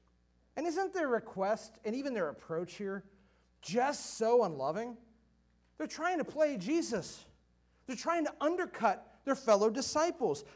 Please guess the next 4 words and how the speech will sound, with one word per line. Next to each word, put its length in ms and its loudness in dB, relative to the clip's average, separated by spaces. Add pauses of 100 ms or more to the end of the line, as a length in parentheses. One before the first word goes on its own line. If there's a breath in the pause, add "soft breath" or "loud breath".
This 300 8
is 180 -4
shocking 840 2 (260 loud breath)
arrogance. 800 2